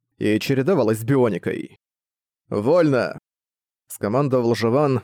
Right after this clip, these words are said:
даже не потрудившись представиться. Если Кипер сразу не узнал его, то делать ему тут нечего. Генерал указал на меня. «Комиссар Каин сопровождает меня вместе с послом Тау и его эскортом».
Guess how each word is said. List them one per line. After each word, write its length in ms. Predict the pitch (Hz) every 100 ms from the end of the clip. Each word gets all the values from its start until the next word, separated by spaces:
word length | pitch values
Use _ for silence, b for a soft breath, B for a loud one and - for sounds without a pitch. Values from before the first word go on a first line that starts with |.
| _ -
даже 260 | 147 165
не 80 | 139
потрудившись 540 | 123 110 123 151 120 -
представиться. 800 | 113 - 180 135 - 127 120 - _ _ _ -
Если 400 | 104 160 - 175
Кипер 280 | 165 -
сразу 300 | 139 127 120
не 80 | 117
узнал 300 | 104 117 147
его, 240 | 156 135 127
то 140 | 208
делать 340 | 127 127 143
ему 160 | 220 143
тут 200 | 117 120
нечего. 600 | 120 - 98 73 - - _ _ _ _
Генерал 460 | 113 110 117 110 107
указал 340 | 127 196 120
на 80 | 127
меня. 380 | 131 110 78 - - _ _ _ _ _ _
«Комиссар 440 | - 110 127 147
Каин 300 | 127 156 147
сопровождает 580 | 135 123 131 120 147 135
меня 220 | 143 151
вместе 340 | 127 151 135 139
с 60 |
послом 400 | - 131 151 143
Тау 240 | 143 156 139
и 80 | 143
его 240 | 143 143
эскортом». 640 | - 170 - 110 - -